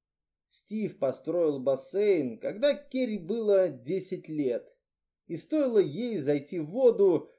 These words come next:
Джейми тоже заявлял, что хочет плавать вместе с ней. Если он был во дворе,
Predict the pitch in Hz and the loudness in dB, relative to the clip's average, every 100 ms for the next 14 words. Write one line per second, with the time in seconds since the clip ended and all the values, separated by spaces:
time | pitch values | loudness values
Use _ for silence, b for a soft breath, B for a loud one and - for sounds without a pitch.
0 | _ 131 190 254 220 220 226 233 185 160 | _ -2 2 4 2 0 4 6 6 4
1 | 139 165 143 214 208 - 180 - 220 185 | 2 0 4 6 6 6 0 2 8 8
2 | - 226 160 190 196 190 - 151 165 160 | 6 -2 2 4 6 4 0 -2 -2 -4
3 | 156 - 131 120 104 - _ _ _ _ | -8 -4 -6 -6 -8 -16 _ _ _ _
4 | - 196 190 202 185 165 208 170 170 190 | 4 4 6 4 4 4 2 2 4 4
5 | 220 277 233 - - | 6 8 8 6 -6